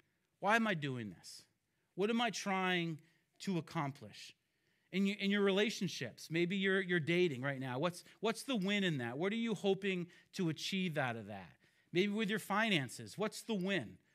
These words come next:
What are you saving for? Are you saving? What do you do with that paycheck when you get it? What's the win that you're striving for?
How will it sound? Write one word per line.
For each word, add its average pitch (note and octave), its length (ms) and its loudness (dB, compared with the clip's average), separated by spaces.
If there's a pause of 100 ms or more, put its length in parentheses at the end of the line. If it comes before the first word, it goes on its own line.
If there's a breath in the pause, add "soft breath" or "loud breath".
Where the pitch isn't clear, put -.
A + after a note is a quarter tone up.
(360 soft breath)
What G3 180 2
are B3 40 4
you A#3+ 200 2
saving G3+ 520 2
for? A2 300 -6
Are G3 200 2
you E4+ 160 2
saving? A2+ 520 -6
What F3+ 120 -2
do B3 60 -2
you C4 100 0
do A#3 260 -2
with G#3 160 0
that F3+ 220 0
paycheck F#3 480 -4
when C#3+ 120 -4
you C3+ 100 -4
get D3 200 0
it? A#2 80 -8
What's F#3+ 260 -6
the A#3 120 -6
win F3 420 -4 (340 loud breath)
that E3+ 100 -2
you're F3+ 160 2
striving F#3 640 0
for? G#2+ 380 -10